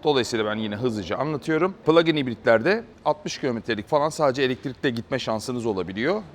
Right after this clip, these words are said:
Yani onu şehir içinde normal kullanabiliyorsunuz ama işte elektrik bitti, yolda kaldım gibi bir derdiniz yok. Plug-in hibriti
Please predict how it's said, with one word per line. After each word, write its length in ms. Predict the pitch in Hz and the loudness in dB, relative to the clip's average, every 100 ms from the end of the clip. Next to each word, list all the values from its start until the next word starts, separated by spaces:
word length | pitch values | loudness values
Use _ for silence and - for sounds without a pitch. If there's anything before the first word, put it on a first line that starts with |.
| 160 | -2
Yani 220 | 127 117 | -2 0
onu 200 | 139 110 | -2 -2
şehir 240 | 147 127 | -2 -2
içinde 280 | 104 104 107 | -2 -6 -2
normal 260 | 123 113 101 | 0 0 -2
kullanabiliyorsunuz 920 | 156 151 147 139 143 143 175 185 - | -2 -2 -2 -2 -2 -4 -6 -8 -6
ama 320 | 156 120 180 - - - - | -2 -2 -4 -8 -20 -20 -6
işte 120 | 175 | -2
elektrik 420 | 135 120 127 117 | -2 -2 -6 -4
bitti, 320 | 123 - 139 | -6 -2 -2
yolda 260 | 135 131 120 | 2 2 2
kaldım 340 | 113 107 101 | 2 0 0
gibi 140 | 98 101 | -6 -6
bir 100 | 101 | -2
derdiniz 420 | 127 135 143 131 | 0 0 -6 -4
yok. 140 | 165 160 - | -4 -6 -10
Plug-in 260 | 120 104 104 | -6 -4 -6
hibriti 420 | 90 92 160 | -8 -8 -6